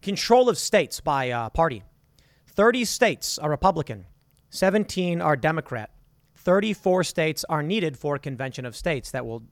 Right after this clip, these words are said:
dramatically change things. In the timeline of events, one of the most important points they bring up is that Democrats control the legislatures of the states that would eventually go on to become the Confederacy.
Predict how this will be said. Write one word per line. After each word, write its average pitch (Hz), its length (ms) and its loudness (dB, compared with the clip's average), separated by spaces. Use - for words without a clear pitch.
dramatically 135 380 -6
change 151 340 -10
things. 101 340 -16
In 175 100 -2
the 185 60 -2
timeline 214 460 2
of 165 200 -4
events, 156 520 0
one 156 160 -4
of - 20 -4
the 170 80 -2
most 156 260 0
important 160 380 -2
points 165 280 -2
they 143 120 -2
bring 135 260 -4
up 160 320 0
is 139 220 0
that 147 480 2
Democrats 180 720 2
control 170 500 0
the 175 140 2
legislatures 151 880 -2
of 170 200 4
the 202 100 2
states 160 400 0
that 156 120 -2
would 143 100 0
eventually 160 480 -2
go 160 240 2
on 139 220 0
to 139 180 -8
become 170 600 -2
the 127 100 -10
Confederacy. 131 720 -6